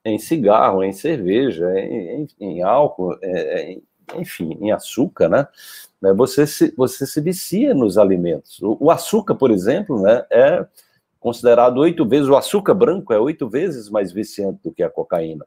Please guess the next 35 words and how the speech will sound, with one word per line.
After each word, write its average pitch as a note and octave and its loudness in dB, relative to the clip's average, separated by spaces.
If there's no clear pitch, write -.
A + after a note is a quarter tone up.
E B2 -2
é C#3 8
muito A3 2
importante D#3 2
você D3+ 0
perceber C3 0
quais E3 2
são G#3 0
os B2+ 0
vínculos C#3 -2
afetivos E3+ 0
que D#3 -6
você C#3 -2
tem C#3+ 0
com C#3+ 0
o C#3+ 2
alimento, C#3+ -2
né? G#2+ 0
Então, C#3+ 2
o F3+ 6
exemplo D#3+ 0
que D3+ 0
eu C3+ 4
dei A#2+ 4
aqui G#2+ 0
de G2 -6
que - -8
uma C#3 -2
mãe B2 2
que - -18
estava G2+ -2
do G#2 -4
meu D3 -2
lado, G2+ -2
né, A2 -6